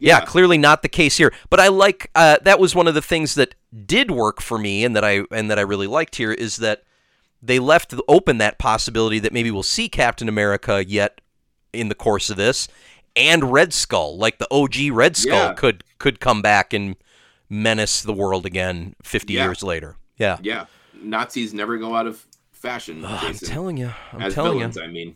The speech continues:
Speaker 2: And don't
Speaker 1: Mm-hmm.
Speaker 2: take that out. Don't isolate what I just said. I meant as a, as a villain. <laughs> Uh,
Speaker 1: Um,
Speaker 2: yeah,
Speaker 1: uh,
Speaker 2: I'm trying to think of other, uh, so I wanted to ask you this, unless you
Speaker 1: Yeah.
Speaker 2: had something else you wanted to say, I had a question for you.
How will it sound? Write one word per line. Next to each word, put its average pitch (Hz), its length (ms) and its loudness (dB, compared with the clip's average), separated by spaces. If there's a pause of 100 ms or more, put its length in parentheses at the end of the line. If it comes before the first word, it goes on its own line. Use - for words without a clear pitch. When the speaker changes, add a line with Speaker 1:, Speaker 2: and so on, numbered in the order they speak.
(100)
Speaker 2:
And 131 180 -2
don't 117 140 0
Speaker 1:
Mm-hmm. 151 80 -2
Speaker 2:
take 110 160 -8
that 98 160 -4
out. 95 140 -8
Don't 107 180 -6
isolate 95 380 -8
what 87 120 -10
I 85 100 -8
just 82 220 -16
said. 90 240 -8
I 92 180 -6
meant 143 240 -2
as 151 180 0
a, 151 80 2 (120)
as 123 180 0
a 117 60 -2
villain. 104 480 -6
<laughs> - 60 -12 (2250)
Uh, 165 380 2
Speaker 1:
Um, 147 240 -2 (100)
Speaker 2:
yeah, 165 140 2
Speaker 1:
uh, 90 220 2
Speaker 2:
I'm 135 120 -4
trying 220 180 -4
to 226 60 -4
think 196 200 0
of 170 100 -2
other, 151 160 -6 (100)
uh, 156 120 -8
so 190 360 -4
I - 160 -6
wanted 202 200 -2
to 160 60 -2
ask 139 220 -2
you 123 140 -8
this, 110 300 -8
unless 123 220 -10
you 127 60 0
Speaker 1:
Yeah. 107 100 6
Speaker 2:
had 107 120 -4
something 110 260 -12
else 98 160 -12
you 101 80 -6
wanted 92 220 -8
to 87 60 -10
say, 95 160 -10
I 87 40 -8
had 87 100 -10
a 85 40 -10
question 87 360 -14
for 82 220 -10
you. 67 180 -14